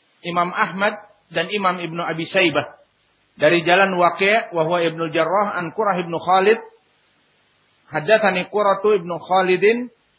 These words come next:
an Yazid ibni Abdillah ibni Sukhair, anil A'rabi. Maka semua rijalnya thiqat dan telah dihukumi kesahihannya oleh Al-Busiri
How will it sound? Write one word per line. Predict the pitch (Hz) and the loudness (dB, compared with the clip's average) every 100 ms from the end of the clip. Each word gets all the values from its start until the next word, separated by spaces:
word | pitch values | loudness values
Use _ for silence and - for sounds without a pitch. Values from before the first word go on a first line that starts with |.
| _ | _
an | - 170 | -6 -2
Yazid | 185 160 202 196 | 2 2 2 2
ibni | 175 | 0
Abdillah | 180 165 165 185 190 | -2 -2 0 2 2
ibni | 170 170 | 0 -6
Sukhair, | - 170 185 202 226 - | -6 -2 2 4 2 0
anil | 175 175 | -4 -2
A'rabi. | 175 170 160 165 151 - _ _ _ _ _ _ - | -2 -2 0 0 -2 -10 _ _ _ _ _ _ -6
Maka | 147 180 170 | -2 0 0
semua | 208 233 190 | 0 2 4
rijalnya | 180 170 196 190 175 | 4 4 4 2 0
thiqat | 175 190 196 - - - _ _ _ _ _ _ _ 131 | -2 2 2 0 -10 -20 _ _ _ _ _ _ _ -2
dan | 147 165 170 | 2 2 0
telah | 175 165 | 0 2
dihukumi | 165 170 - 214 196 | 2 -2 -2 -2 -2
kesahihannya | 196 185 180 175 196 190 | -2 0 2 2 0 0
oleh | 170 170 | 0 2
Al-Busiri | 165 156 165 196 185 180 208 | 2 0 0 0 2 2 0